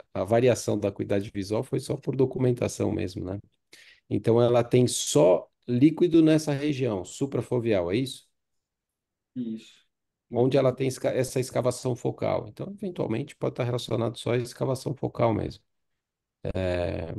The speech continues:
Speaker 1: e, e, e esse dep pode não ter o pólipo. Então, a gente precisa aqui, Alexandre, de uma indocianina dos cortes foveais,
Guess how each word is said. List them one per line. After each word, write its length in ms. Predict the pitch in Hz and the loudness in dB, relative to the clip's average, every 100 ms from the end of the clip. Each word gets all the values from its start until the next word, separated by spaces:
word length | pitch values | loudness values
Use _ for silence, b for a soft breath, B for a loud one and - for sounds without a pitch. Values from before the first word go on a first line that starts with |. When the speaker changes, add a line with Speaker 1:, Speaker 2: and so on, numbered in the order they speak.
| - _ _ _ _ _ _ _ _ _ - | -12 _ _ _ _ _ _ _ _ _ -10
Speaker 1:
e, 460 | 101 98 95 85 - - | -6 -6 -6 -10 -14 -6
e, 360 | 98 95 - - _ | -4 -4 -8 -16 _
e 200 | 98 92 95 | -10 -6 -6
esse 220 | 98 - | -6 -8
dep 560 | 98 95 98 98 117 117 - | 2 4 4 2 -4 -4 0
pode 300 | 120 117 95 | -2 0 -4
não 140 | 92 | -6
ter 100 | - | -4
o 80 | 98 | -6
pólipo. 420 | - 101 98 - _ _ b b b b | -2 -2 -2 -8 _ _ b b b b
Então, 160 | 139 | 2
a 40 | 120 | 4
gente 220 | 127 120 | 2 0
precisa 480 | - 135 123 123 110 | -4 -4 4 6 6
aqui, 440 | - - 113 104 | 2 -4 -2 0
Alexandre, 440 | 101 104 107 104 | -2 -4 -2 -2
de 120 | 98 110 | 0 0
uma 120 | 110 | 0
indocianina 800 | 110 104 - 113 110 135 170 170 | 0 -4 -4 -2 0 0 -2 -4
dos 200 | 127 - | -8 -6
cortes 280 | 120 107 - | -6 -6 -6
foveais, 880 | 110 104 107 120 160 165 - - | -4 0 2 2 2 -4 -10 -20